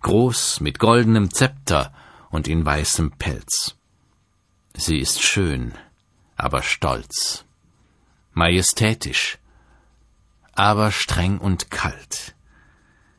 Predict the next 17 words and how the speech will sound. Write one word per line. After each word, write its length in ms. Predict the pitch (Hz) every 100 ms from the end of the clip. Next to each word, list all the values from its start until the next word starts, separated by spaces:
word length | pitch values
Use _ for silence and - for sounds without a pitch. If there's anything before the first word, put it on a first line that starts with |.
| _ _ _ -
Sie 380 | 90 87 98 95
ist 220 | 101 -
die 140 | 98 92
selbsternannte 920 | 95 110 - - 95 92 95 92 95
Königin 680 | - 101 90 85 78 80
von 320 | 78 87 80 78
Narnia. 600 | 67 62 60 64 58 - _ _ _ _ -
Jadis, 880 | 85 101 101 95 85 76 - - - -
die 160 | 71 69
weiße 400 | 85 82 - 73
Hexe, 500 | 71 - - 60 - - - - - _ _ _ _
die 140 | 80 78
Herrin 480 | 95 92 95 95 92
von 240 | 80 73
Eis 420 | 78 80 78 -
und 340 | 78 - - -
Tod. 520 | - 57 - -